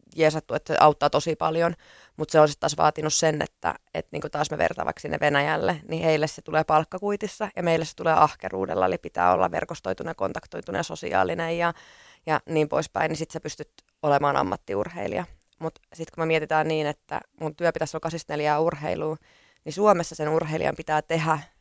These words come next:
siihen, saadakseen olla ammattiurheilija, niin sun pitää tehdä muutakin kuin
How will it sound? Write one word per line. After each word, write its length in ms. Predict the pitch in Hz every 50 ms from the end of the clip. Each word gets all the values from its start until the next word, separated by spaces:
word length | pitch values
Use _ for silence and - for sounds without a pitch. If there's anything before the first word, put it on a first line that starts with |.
| _ _ _ _ _ _
siihen, 360 | _ - - 147 139 143 151 - - _ _ _ _ _ _ _ _ _ _ _ _ _ _ _ _ _
saadakseen 580 | - - 170 170 160 165 - - 165 147 151
olla 300 | 156 160 160 156 - -
ammattiurheilija, 920 | 165 165 151 151 - - - - 160 165 165 151 147 - 82 90 95 90
niin 80 | 90 -
sun 140 | - 175 -
pitää 280 | 165 - - - -
tehdä 180 | - 151 147 156
muutakin 500 | - 151 147 - - - - - - -
kuin 140 | - -